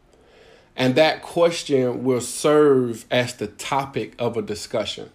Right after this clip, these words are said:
So anytime you're having a discussion, then you need to know the topic instead of you guys just going back and forth, debating each other, because you're just gonna go around and around and around and around in a circle. So before I get into any debate or any discussion,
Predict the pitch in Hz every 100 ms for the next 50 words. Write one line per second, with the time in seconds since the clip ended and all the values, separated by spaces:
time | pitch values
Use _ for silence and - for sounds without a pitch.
0 | _ _ - - - 143 131 139 147 143
1 | 147 135 131 127 135 127 123 120 110 104
2 | - 143 139 - 107 104 110 120 127 123
3 | 123 117 120 120 107 104 - 107 123 104
4 | 107 - 117 104 113 113 113 104 110 98
5 | 113 104 92 110 107 113 98 - 110 104
6 | 107 101 120 120 104 104 95 110 98 95
7 | 98 104 110 107 - - - - 127 135
8 | 123 123 117 107 117 120 113 208 113 110
9 | 104 104 110 107 104 107 104 98 - 120
10 | - - _ - - - - 131 120 131
11 | 151 147 147 143 139 139 143 151 143 131
12 | 123 117 113 - 127 120 110 - 143 131
13 | 107 101